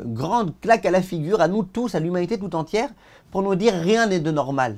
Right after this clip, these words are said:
rien n'est normal. Que le monde fonctionne, c'est pas normal, en un instant, je peux, euh, arrêter le monde. Et, euh, au moment où on va enfin pouvoir retrouver, Bezrat Hashem, le Beth Knesset,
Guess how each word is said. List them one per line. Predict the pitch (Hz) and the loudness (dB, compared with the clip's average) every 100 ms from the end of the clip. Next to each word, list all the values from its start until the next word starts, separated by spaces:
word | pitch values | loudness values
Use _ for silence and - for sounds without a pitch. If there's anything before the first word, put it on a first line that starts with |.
| 120 | -8
rien | 127 175 277 285 | 0 6 6 6
n'est | 233 | 6
normal. | 180 151 151 135 107 - _ - - | 4 2 2 2 -2 -16 _ -20 0
Que | 208 | 8
le | 220 | 8
monde | 254 269 | 8 4
fonctionne, | 240 208 262 269 | 0 2 2 2
c'est | 226 | 4
pas | 214 | 4
normal, | 208 202 208 262 - | 6 6 8 6 6
en | 185 | 0
un | 214 | 2
instant, | 214 190 226 | 0 -2 -4
je | - | -4
peux, | 190 180 151 - - - _ | 0 2 2 -4 -20 -20 _
euh, | 131 - | 0 4
arrêter | 165 165 170 185 147 - _ 147 | 4 4 4 2 2 -2 _ 0
le | 151 | 2
monde. | 160 131 104 - _ _ _ - - _ _ _ _ - | 2 -2 -8 -16 _ _ _ -20 -20 _ _ _ _ 0
Et, | 160 151 143 139 127 | 4 6 6 4 2
euh, | 120 - _ _ _ _ _ - - | 0 -4 _ _ _ _ _ -6 2
au | |
moment | 170 180 196 320 | 6 8 8 6
où | 196 | 6
on | 170 | 6
va | 190 | 6
enfin | 180 208 | 6 2
pouvoir | 196 185 190 | 0 4 4
retrouver, | 160 160 170 185 | 4 -2 -2 0
Bezrat | 160 135 139 | 0 0 -2
Hashem, | 135 170 | -2 -2
le | 147 | -2
Beth | 131 135 | -2 -4
Knesset, | 131 131 - 160 | -6 -6 0 0